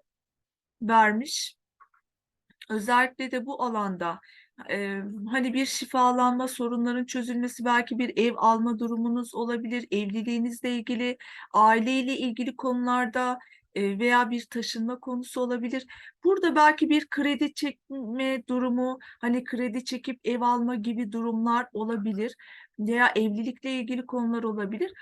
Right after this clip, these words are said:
Olumlu gelişmelerin olacağını, biraz sorunların burada artık çözüleceğini gösteriyor. Mars'la altmışlık bir açı var. Yine bir, e, günlük hayatınızda bir hareketlilik olacağını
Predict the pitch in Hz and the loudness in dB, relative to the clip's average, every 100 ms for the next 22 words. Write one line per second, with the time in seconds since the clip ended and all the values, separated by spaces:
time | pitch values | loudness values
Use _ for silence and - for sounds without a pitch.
0 | - - 247 254 285 339 370 277 262 - | -20 0 2 2 2 0 2 2 2 -4
1 | 269 262 269 349 349 247 202 220 214 240 | -2 -2 0 0 0 0 -2 2 2 2
2 | 311 277 277 - 262 254 262 269 269 254 | 2 2 2 -2 -4 -4 -4 -4 -4 -4
3 | 254 240 247 247 - - 247 226 220 214 | -4 2 0 0 -8 -6 -6 -4 -6 -2
4 | 233 294 269 220 - 202 190 160 147 _ | -2 -2 -2 -4 -4 -4 0 -2 -2 _
5 | _ _ _ _ _ - - - 254 294 | _ _ _ _ _ -20 -18 -4 6 6
6 | 370 - 359 320 - 320 - 320 302 262 | 6 2 4 4 0 -6 -2 -4 -2 0
7 | 254 254 254 240 269 - 277 262 269 262 | 0 0 2 4 2 -2 -4 -2 0 0
8 | 247 247 - - - _ - 208 208 208 | 0 -2 -6 -20 -20 _ -6 -2 -2 0
9 | 226 254 302 302 269 262 254 - 262 240 | 0 2 0 2 4 4 2 -2 -8 -4
10 | 240 240 262 233 240 240 247 233 - 226 | -4 -2 -6 -4 -4 -4 -4 -6 -4 -4
11 | 240 233 214 196 190 180 175 165 | -2 -2 -2 -2 -2 -2 -2 -6